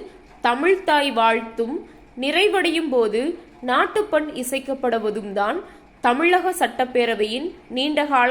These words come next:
மரபு ஆகும். ஆனால் ஆளுநர் அதனை மாற்றக் கோரியது திட்டமிட்ட சதியாகும் என மதிமுக பொதுச் செயலாளர் வைகோ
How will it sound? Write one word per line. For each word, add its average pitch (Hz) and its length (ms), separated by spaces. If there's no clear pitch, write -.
மரபு 220 480
ஆகும். 202 360
ஆனால் 294 340
ஆளுநர் 330 440
அதனை 220 380
மாற்றக் 269 400
கோரியது 220 480
திட்டமிட்ட 302 760
சதியாகும் 269 720
என 202 120
மதிமுக 330 760
பொதுச் 277 300
செயலாளர் 247 560
வைகோ 240 400